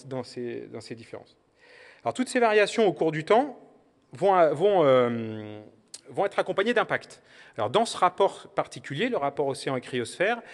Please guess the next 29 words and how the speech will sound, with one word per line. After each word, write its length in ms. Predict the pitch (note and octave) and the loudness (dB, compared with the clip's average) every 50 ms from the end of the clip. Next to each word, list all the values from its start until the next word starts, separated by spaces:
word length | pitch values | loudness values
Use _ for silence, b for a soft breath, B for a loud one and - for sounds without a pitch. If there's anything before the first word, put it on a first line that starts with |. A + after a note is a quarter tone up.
| B B B B B | B B B B B
on 60 | C3+ | -6
ne 60 | C#3 | -4
traite 280 | - - E3+ E3 - - | 0 -2 -2 -2 0 0
pas 120 | - - | 0 0
seulement 400 | - - G#3 G3 F#3+ F#3+ G3 G3 | 2 0 -2 0 0 0 0 0
des 220 | E3 C3+ B2+ B2+ | 0 -2 -2 -2
évolutions 360 | C3+ B2+ C3+ C3 - - C3+ A#2+ | -2 -2 -2 -6 -6 -6 -8 -8
physiques, 520 | - - C#3+ C3 G#3 B3 - - - - - | -6 -8 -6 -4 -4 -6 -6 -10 -20 -20 -18
ce 80 | - | -12
qu'on 120 | - B2+ A#2 | -8 -6 -4
appelle 240 | A#2 A2+ - B2 A#2 | -4 -2 -2 -2 0
l'aléa 340 | B2 B2 B2 C3 C#3+ F3+ A3+ | 0 2 2 2 2 2 0
en 100 | A3 D#3 | -2 -8
français, 380 | - - C3+ - - A3+ B3 - B B B B B B B B B - | -6 -8 -8 -6 -6 -8 -8 -8 B B B B B B B B B -8
on 80 | C#3+ | -6
traite 220 | C#3+ - G3+ G3 - | 0 0 0 0 0
aussi 200 | E3 - - C4+ | -4 -2 -2 2
des 180 | B3 G#3+ - | 2 2 2
impacts, 340 | F#3 F3 - D3+ B2 - - | 2 0 0 0 -2 -2 -6
c'est-à-dire, 500 | - - - - B2 B2 C#3 D#3 C3 B2 | -20 -12 -4 -4 -2 0 0 0 0 0
euh, 20 | A2+ | -2
comment 280 | - - F3 F3 F#3 | 0 -2 -2 -2 -2
cet 200 | - - C#3 - | -4 -4 -2 0
aléa, 480 | E3 D#3 D3+ D3 D3+ E3 G3+ A#3+ A#3+ G#3 | 0 2 2 2 2 2 2 0 -4 -4
euh, 160 | C3+ C3 B2 | -4 -4 -4
s'accompagne 540 | - - D3+ - - D3 - C#3+ C3+ C3+ B2 | -2 -2 -4 -4 -4 -4 -2 -2 -2 0 0
d'impacts 520 | C#3+ C3+ C3+ C#3 E3 F3+ - - - D3 | 0 0 0 0 -2 -2 -2 -6 -12 -12
sur, 320 | C3 - - - C3+ A#2 A2+ | -12 -10 -6 -6 -4 -2 -2
euh, 180 | G#2+ G2+ G2+ | -4 -4 -6